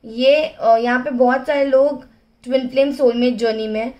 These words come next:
Of course, जितने लोग देख रहे हैं, सारे के सारे तो हो नहीं सकते, इतने सारे लोग देखेंगे, right? But, अ, जितने भी लोग देख रहे हैं,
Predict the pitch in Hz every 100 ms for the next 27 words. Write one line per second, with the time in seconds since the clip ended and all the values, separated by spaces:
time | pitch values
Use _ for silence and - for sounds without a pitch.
0 | _ _ 254 254 294 269 247 254 277 285
1 | 254 247 254 262 254 240 226 240 254 262
2 | 247 247 233 208 214 214 226 - 214 233
3 | 233 233 226 214 196 196 196 190 196 214
4 | 302 359 _ _ _ _ _ _ 247 254
5 | 247 233 214 254 254 277 320 302 302 247
6 | 247 247 277 254 262 302 -